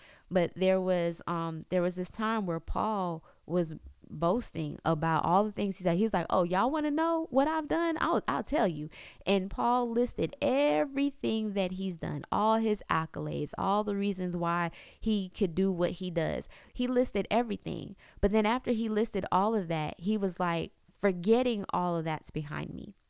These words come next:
That's all behind me. That means nothing." It, because it's, it's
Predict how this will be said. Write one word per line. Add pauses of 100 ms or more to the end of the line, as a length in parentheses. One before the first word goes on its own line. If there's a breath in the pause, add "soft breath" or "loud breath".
That's
all
behind
me.
That
means
nothing." (720 soft breath)
It,
because
it's,
it's